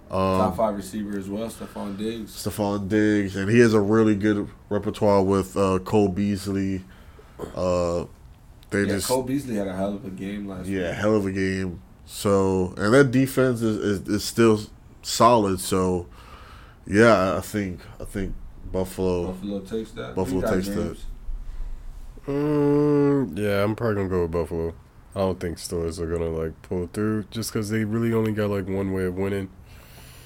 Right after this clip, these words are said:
Speaker 3: And, yeah, I don't know. I really think, even though Jo-, I think Josh Allen's gonna struggle, I think they're gonna pull it off.
Speaker 2: I mean,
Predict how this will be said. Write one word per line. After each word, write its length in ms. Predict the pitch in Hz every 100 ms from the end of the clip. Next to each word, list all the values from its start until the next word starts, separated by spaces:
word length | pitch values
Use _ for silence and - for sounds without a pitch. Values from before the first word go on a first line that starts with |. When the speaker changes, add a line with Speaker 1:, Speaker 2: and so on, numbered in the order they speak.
| - - - - - -
Speaker 3:
And, 720 | 98 98 101 101 101 98 92 - - -
yeah, 440 | 143 110 127 135 127
I 40 |
don't 200 | 123 127 131
know. 240 | 123 92 92 -
I 60 | 107
really 280 | 120 120
think, 320 | 110 113 110 104
even 240 | 110 113
though 160 | 107 98
Jo-, 300 | 92 98 92
I 40 |
think 460 | 92 - 113 104 90
Josh 280 | 95 90 101
Allen's 260 | 87 87
gonna 180 | 87 85
struggle, 400 | - 95 92 90
I 40 | 85
think 160 | 98
they're 80 | 85
gonna 160 | 82 80
pull 220 | - 87
it 80 | 82
off. 220 | 82 78 - - - - - - - - - - - - - -
Speaker 2:
I 40 | 107
mean, 440 | 107 117 120 117